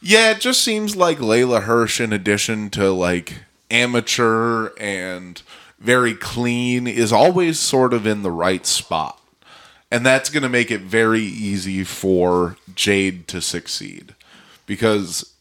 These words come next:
Jade can wrestle this match from the middle of the ring and have Layla,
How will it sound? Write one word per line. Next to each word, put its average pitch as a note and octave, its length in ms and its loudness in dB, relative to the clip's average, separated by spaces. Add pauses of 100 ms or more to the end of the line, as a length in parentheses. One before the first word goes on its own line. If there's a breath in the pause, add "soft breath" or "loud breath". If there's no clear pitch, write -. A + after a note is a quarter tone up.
(160)
Jade A#2+ 400 2
can A2 200 -4
wrestle G2+ 400 2
this G2 240 -2
match F#2+ 320 0
from G2 240 -2
the E2+ 60 -6
middle A2 360 2
of A2+ 60 0
the A#2 100 -2
ring B2 400 -2 (500 soft breath)
and G2+ 160 0
have G2+ 180 0
Layla, F#2+ 680 0